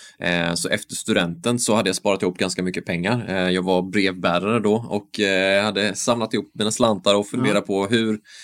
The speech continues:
Speaker 1: eh, vad ska jag göra med pengarna? För jag har ju varit intresserad utav aktier och fonder ganska länge i mitt liv. Eller nyfiken på det, men jag hade liksom inte satt mig in i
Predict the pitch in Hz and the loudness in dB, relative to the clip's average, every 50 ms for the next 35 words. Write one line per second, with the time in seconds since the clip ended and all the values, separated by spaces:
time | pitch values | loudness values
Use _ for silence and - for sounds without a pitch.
0 | - - - _ - - - 120 127 127 - - - 127 131 117 - - - 143 | -20 -20 -20 _ -12 -6 -2 -2 -2 0 0 0 0 2 2 2 2 2 0 0
1 | 180 180 131 92 90 87 87 90 98 98 95 95 95 90 90 90 90 - 113 107 | 0 0 0 0 0 0 -2 -2 0 0 2 2 2 2 2 0 0 0 -2 -6
2 | 98 95 92 - - 90 90 98 113 113 107 - - 107 104 104 90 95 107 113 | -6 -6 -6 -6 -4 -2 0 0 0 0 -2 -6 -6 -6 -4 0 0 2 2 2
3 | 117 104 98 - - 104 98 - 104 98 90 90 90 90 87 - 92 90 95 95 | 2 0 -2 -2 -2 -2 -2 -2 -2 -2 0 0 0 -2 -2 -2 -2 -2 -2 -2
4 | 90 87 85 95 113 143 147 139 - 113 110 110 113 113 107 - - - - - | -2 -4 -2 -2 0 0 0 0 0 2 2 4 2 2 0 -4 -12 -20 -20 -14
5 | - - 98 104 104 107 117 120 113 98 - - 104 98 90 - - 139 131 120 | -6 -2 0 0 2 4 4 4 2 2 0 -2 -2 -2 0 0 0 0 0 0
6 | 101 87 80 78 78 90 95 95 101 110 104 101 95 95 90 82 - - 90 85 | 0 0 0 -2 -2 0 0 0 0 0 0 0 0 0 -2 -4 -4 -6 -8 -8
7 | 85 85 - - 80 78 - - - - 85 - - 92 90 - - 98 117 147 | -8 -10 -10 -10 -10 -10 -10 -10 -8 -8 -8 -6 -6 -6 -6 -4 -2 -2 0 0
8 | 156 135 101 87 82 82 85 | 0 0 0 0 -2 -4 -6